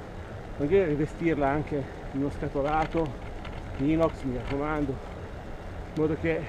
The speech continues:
la tombate lì dentro non si muove più, siliconate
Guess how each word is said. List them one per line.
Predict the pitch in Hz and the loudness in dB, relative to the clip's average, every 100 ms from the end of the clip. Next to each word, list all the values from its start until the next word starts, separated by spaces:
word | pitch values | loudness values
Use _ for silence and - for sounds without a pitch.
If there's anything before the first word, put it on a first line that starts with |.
| - - - | -6 -8 -8
la | 160 | -4
tombate | 147 156 160 165 156 | -2 2 2 2 2
lì | 147 | 0
dentro | 143 175 175 175 165 - - - - - - | 2 2 2 0 -2 -8 -10 -8 -8 -10 -6
non | 147 147 | 0 2
si | 139 | 4
muove | 151 175 | 4 4
più, | 190 190 135 - - - | 4 2 2 -4 -10 -4
siliconate | 165 156 156 170 160 131 143 | 0 0 2 2 2 2 -2